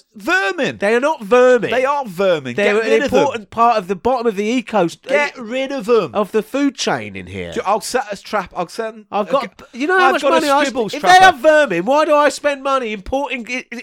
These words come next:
Speaker 2: expensive skiddies from China?
Speaker 1: <laughs> Uh.
Speaker 2: Pre-made Chinese skiddies.
Speaker 1: Well, listen, I'll get my mate Doug to come in, and he's a, a Scribbles catcher, and
Speaker 2: Oh,
Speaker 1: he'll
Speaker 2: yeah.
Speaker 1: get rid of them for you like that.
Speaker 2: Oh, yeah? What kind of nationality is he?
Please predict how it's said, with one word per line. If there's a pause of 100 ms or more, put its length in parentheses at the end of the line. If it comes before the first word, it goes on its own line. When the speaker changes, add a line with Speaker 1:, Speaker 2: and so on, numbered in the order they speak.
(120)
Speaker 2:
expensive
skiddies
from
China? (100)
Speaker 1:
<laughs> (560)
Uh.
Speaker 2:
Pre-made
Chinese
skiddies.
Speaker 1:
Well,
listen,
I'll
get
my
mate
Doug
to
come
in, (260)
and
he's
a,
a
Scribbles
catcher, (360)
and
Speaker 2:
Oh,
Speaker 1:
he'll
Speaker 2:
yeah.
Speaker 1:
get
rid
of
them
for
you
like
that. (460)
Speaker 2:
Oh,
yeah? (160)
What
kind
of
nationality
is
he?